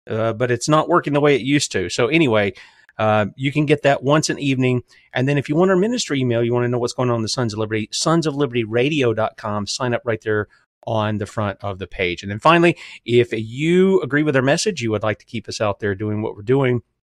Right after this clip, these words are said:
there's a donate button at the top of sons of liberty media dot com. Click on that, make a one-time donation, or you can partner with us monthly as a son or daughter of liberty, and we do appreciate you guys very, very much. You know, I was thinking about that the other day.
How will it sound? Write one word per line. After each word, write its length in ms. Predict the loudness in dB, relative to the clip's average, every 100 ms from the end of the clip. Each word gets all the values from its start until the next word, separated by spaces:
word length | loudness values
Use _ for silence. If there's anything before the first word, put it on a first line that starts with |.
| _ _ _ _ _ -12 0
there's 220 | 2 4
a 60 | 2
donate 320 | 2 2 2
button 180 | 0 -2
at 60 |
the 80 | -4
top 280 | 0 0 -2
of 100 | -4
sons 260 | -2 -2
of 60 | -2
liberty 220 | -2 -2
media 300 | -4 -4 -4
dot 240 | -4 -4 -4
com. 380 | -2 0 -2 -4 -16 -20 _
Click 180 | -10 -4
on 80 | -2
that, 140 | -2 -4
make 160 | -6
a 40 | -4
one-time 400 | -6 -4 -4 -2
donation, 400 | -2 -2 -2 -2
or 60 |
you 100 | 0
can 100 | 0
partner 220 | 0 0
with 140 | 0 0
us 120 | 0
monthly 460 | -2 -2 -2 -4 -4 _ _ _ _ _ _ _ -6 2
as 140 | 4
a 60 | 4
son 240 | 4 4
or 60 | 4
daughter 200 | 4 4
of 80 | 2
liberty, 280 | 0 -2
and 80 | -2
we 100 | -4
do 140 | -2 -2
appreciate 480 | -2 -4 -2 -4
you 100 | -4
guys 360 | -2 0 0 -4 -12 -20 _ _ _ 4
very, 200 | 6 8
very 220 | 6 4
much. 320 | 4 0 0
You 60 | 4
know, 120 | 6
I 20 |
was 140 | 4 2
thinking 260 | 2 4
about 240 | 4 4 6
that 160 | 4
the 120 | 4
other 120 | 2 2
day. 360 | 2 2 -2